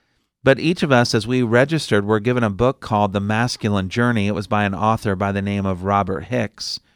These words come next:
And near the end of that book, Hicks talks about the movie that came in, came out in the nineteen eighties, a movie called The Last Temptation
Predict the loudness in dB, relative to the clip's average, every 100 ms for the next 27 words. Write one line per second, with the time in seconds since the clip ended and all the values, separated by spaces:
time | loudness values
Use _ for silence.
0 | _ _ _ _ _ _ _ -2 0 2
1 | 2 2 2 2 2 2 2 0 2 4
2 | 4 0 -8 -4 -2 -2 -8 -2 2 2
3 | 0 -2 0 -2 -2 0 0 0 -2 -6
4 | -4 -2 0 -2 -4 -10 -20 -20 -6 -2
5 | 2 0 0 -2 -2 -2 -4 -6 -4 -4
6 | -2 -2 -4 -10 -16 _ _ _ _ _
7 | _ _ -4 2 4 4 0 2 2 2
8 | 2 2 2 0 -4 -6 -4 -4 -4 -4
9 | -6 -6